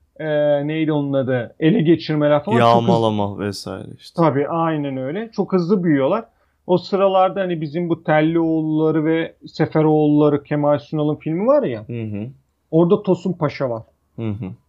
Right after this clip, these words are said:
Speaker 1: Şimdi Tosun Paşa gerçekte de bizim bu Kavalalı Mehmet Paşa'nın mı ne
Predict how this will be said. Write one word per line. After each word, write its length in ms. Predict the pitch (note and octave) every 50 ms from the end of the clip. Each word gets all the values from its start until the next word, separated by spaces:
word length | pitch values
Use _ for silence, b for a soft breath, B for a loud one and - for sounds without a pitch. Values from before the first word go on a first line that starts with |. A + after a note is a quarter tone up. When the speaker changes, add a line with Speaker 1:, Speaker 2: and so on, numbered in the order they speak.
| _ _ _
Speaker 1:
Şimdi 280 | - - G#3+ A3 G3+ F#3+
Tosun 280 | - G3 - A#3+ A#3 F3+
Paşa 220 | G#3 F#3+ E3+ F#3
gerçekte 640 | D#3 G3 G#3 G3+ F#3+ - - F3+ F3 - - D#3 C#3
de 180 | F#3 G3+ E3+
bizim 320 | E3+ D#3 D3+ F#3 F3+ F3+ D#3+
bu 160 | F3+ F#3 F#3
Kavalalı 480 | F3+ - F#3 E3+ E3 F3+ F3 E3+ E3+ E3
Mehmet 460 | E3 E3 E3+ E3+ E3+ F3 E3+ - -
Paşa'nın 480 | F3+ D#3 - - D#3+ D3+ D3+ D#3 D#3+
mı 260 | D#3 D3 C#3+ C#3 D3 E3+
ne 200 | G3+ G#3+ G3